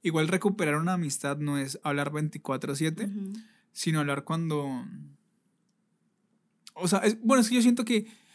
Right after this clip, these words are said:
Speaker 1: que es muy, es muy evidente como el cambio de, de hablar como, como, "No, ¿cómo estás?", o "¿Cómo va el trabajo?", cada X tiempo, o contar, porque es que, pues, bueno, o sea, como ahorita mis,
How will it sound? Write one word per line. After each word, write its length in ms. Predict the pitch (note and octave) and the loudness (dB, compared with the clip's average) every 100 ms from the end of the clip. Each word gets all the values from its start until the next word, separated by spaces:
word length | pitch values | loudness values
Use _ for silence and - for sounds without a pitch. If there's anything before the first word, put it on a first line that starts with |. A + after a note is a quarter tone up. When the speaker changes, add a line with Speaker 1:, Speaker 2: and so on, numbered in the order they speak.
| - _ _ - | -20 _ _ -4
Speaker 1:
que 220 | F3+ E3+ | 2 4
es 60 | E3 | 6
muy, 240 | F#3 G3 | 4 4
es 140 | F#3 F3 | 2 4
muy 180 | G#3 G#3 | 4 4
evidente 460 | G3 E3 D#3 F3+ | 2 2 -2 -4
como 180 | F#3+ D#3 | -2 -2
el 100 | C#3+ | -2
cambio 320 | D#3 D3+ E3+ F#3 | -2 0 2 2
de, 340 | E3 D3 D3 | 2 0 -4
de 200 | D#3+ D3+ | -8 -4
hablar 380 | C#3 C#3 C#3+ D3 | -2 0 -2 -4
como, 720 | - F3 D#3+ D3 C#3+ C#3+ D3 D#3 | -4 -2 -2 -4 -4 -6 -10 -6
como, 180 | D#3+ E3 | -2 2
"No, 280 | A3 G#3+ | 4 2
¿cómo 160 | G#3 G#3 | 2 2
estás?", 340 | G3+ - A3 F#3 | 2 0 0 2
o 180 | D#3+ - | 0 0
"¿Cómo 180 | F3+ F3+ | 2 4
va 60 | |
el 100 | F3 | 2
trabajo?", 420 | F#3 F#3 G3 F3+ | 2 4 4 2
cada 260 | - F3 F3 | 0 0 0
X 260 | E3+ F3 - | 0 -2 2
tiempo, 380 | G#3 G3 G3 - | 2 2 0 -2
o 420 | D#3+ D#3 D3+ - | -2 -2 -6 -8
contar, 420 | D#3 D3+ D#3+ D#3+ | -6 -4 -4 -4
porque 200 | F3 E3 | -4 -4
es 60 | D#3 | -2
que, 100 | E3+ | -2
pues, 260 | - D3+ | -2 -4
bueno, 260 | D3+ E3 C3 | -2 -2 -2
o 60 | C#3 | -4
sea, 120 | C#3 | -6
como 320 | - C#3+ - _ _ _ _ _ _ - | -8 -10 -10 _ _ _ _ _ _ 0
ahorita 520 | D#3+ F#3 F#3+ G3+ - - - _ - | 4 4 4 -2 -4 -20 -20 _ -4
mis, 460 | D#3+ D#3 D3+ D3 | 2 4 2 -2